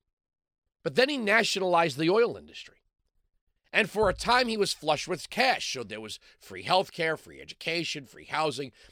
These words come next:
He got all the votes of the poor in places like Caracas, which is now a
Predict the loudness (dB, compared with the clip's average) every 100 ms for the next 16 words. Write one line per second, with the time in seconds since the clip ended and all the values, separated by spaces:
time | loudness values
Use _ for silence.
0 | -18 -8 -4 2 4 2 6 6 6 0
1 | -2 0 2 2 0 -6 _ _ _ _
2 | _ _ _ -4 0 2 2 2 2 2
3 | 4 4 0 -10 -16 -18 _ _ _ _
4 | -12 -8 -6 0 4 6 6 4 0